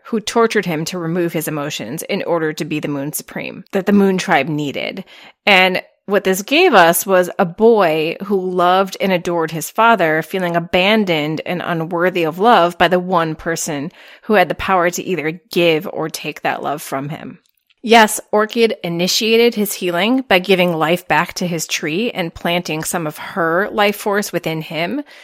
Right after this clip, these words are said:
but it was his reconciliation with his father and understanding that his father loved him so much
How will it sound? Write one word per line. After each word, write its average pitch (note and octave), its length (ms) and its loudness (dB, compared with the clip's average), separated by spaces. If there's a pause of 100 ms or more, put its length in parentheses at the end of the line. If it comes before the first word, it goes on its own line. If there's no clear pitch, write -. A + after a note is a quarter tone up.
(220)
but A3 100 4
it F3+ 100 4
was G3 180 0
his F#3 200 -2
reconciliation F3+ 880 0
with F3+ 140 -4
his D#3+ 180 -4
father F3 480 0
and - 240 -6
understanding E3+ 720 -2
that F3 120 -4
his D#3 140 -4
father D#3+ 360 -2
loved D#3+ 400 -2
him D3+ 240 -6
so D3 280 -2
much D#3+ 540 -6